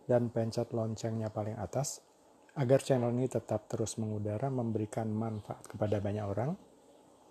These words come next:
dan agar Anda mendapatkan informasi-informasi yang terbaru dari channel ini setiap minggunya. Pemirsa, kali ini kita akan membahas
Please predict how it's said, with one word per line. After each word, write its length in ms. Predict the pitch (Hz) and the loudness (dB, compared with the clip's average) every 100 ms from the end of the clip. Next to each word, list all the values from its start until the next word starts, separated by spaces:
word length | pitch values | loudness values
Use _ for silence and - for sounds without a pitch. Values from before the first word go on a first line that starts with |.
| - - - - | -20 -20 -20 4
dan 240 | 131 147 | 6 6
agar 320 | - 117 117 117 | 2 -2 -2 -2
Anda 400 | 113 113 156 - - - - - - - | 0 0 0 -4 -16 -20 -20 -20 -20 0
mendapatkan 560 | 127 120 117 - 135 | 4 6 4 2 0
informasi-informasi 1000 | 127 104 117 110 104 120 107 113 107 104 - 117 | 0 0 0 2 0 -2 -2 -2 -2 -4 -4 -2
yang 60 | |
terbaru 400 | 107 104 98 123 | -2 -2 -2 -2
dari 260 | 107 101 131 - - - - - | -2 -2 -4 -4 -16 -20 -20 -20
channel 400 | - 120 104 104 | -2 2 4 2
ini 200 | 104 113 117 | 0 0 -2
setiap 320 | - 98 98 | 0 0 0
minggunya. 480 | 95 90 90 90 92 - - - - - - - - - - - - - | -6 -6 -8 -8 -12 -16 -20 -20 -20 -20 -20 -20 -20 -20 -20 -20 -8 0
Pemirsa, 420 | 120 135 - 151 | 4 4 6 6
kali 300 | 143 117 113 | 6 4 4
ini 160 | 135 | 2
kita 260 | 123 113 107 | 0 2 2
akan 160 | 110 107 | 2 0
membahas 640 | 104 90 - 123 - | 0 -2 0 -2 -4